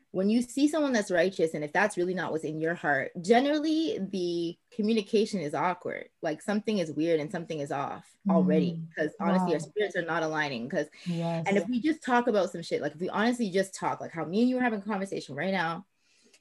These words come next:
Speaker 1: and you get to know, like, my inner thoughts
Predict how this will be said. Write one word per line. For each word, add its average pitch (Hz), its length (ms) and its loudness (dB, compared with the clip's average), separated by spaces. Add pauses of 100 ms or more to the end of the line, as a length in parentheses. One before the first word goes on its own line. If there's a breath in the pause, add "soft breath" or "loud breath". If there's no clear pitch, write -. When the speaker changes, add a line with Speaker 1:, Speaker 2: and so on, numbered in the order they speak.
(180)
Speaker 1:
and 190 140 -2
you 196 80 0
get 233 260 8
to 240 60 2
know, 196 220 4
like, 156 240 2
my 160 260 -4
inner 180 240 -2 (100)
thoughts 220 520 2